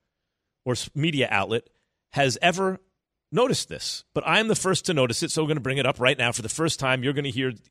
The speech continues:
now discussed on this program, uh,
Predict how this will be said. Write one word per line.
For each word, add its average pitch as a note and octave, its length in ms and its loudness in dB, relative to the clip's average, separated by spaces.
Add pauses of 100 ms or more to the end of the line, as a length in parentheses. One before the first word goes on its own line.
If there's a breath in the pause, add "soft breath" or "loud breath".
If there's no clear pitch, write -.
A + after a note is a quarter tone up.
(300)
now B2 220 2
discussed G#2+ 560 -2
on A#2 140 -2
this - 340 -4 (280)
program, E2+ 420 -4 (1120)
uh, B2 380 6